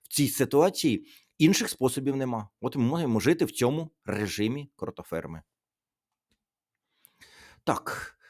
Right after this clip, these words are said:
наступне. Пише людина таке. Питання трохи провокативне. Пане Тарасе, як на вашу думку, чи потрібна нам така держава, яка з дев'яносто першого, в нас з дев'яносто першого року,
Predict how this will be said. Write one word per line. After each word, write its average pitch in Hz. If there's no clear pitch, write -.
наступне. 95
Пише 156
людина 139
таке. -
Питання 233
трохи 175
провокативне. 127
Пане 233
Тарасе, 165
як 214
на 214
вашу 196
думку, 165
чи -
потрібна 180
нам 175
така 139
держава, 120
яка 120
з 107
дев'яносто 117
першого, 95
в 92
нас 98
з 90
дев'яносто 107
першого 98
року, 156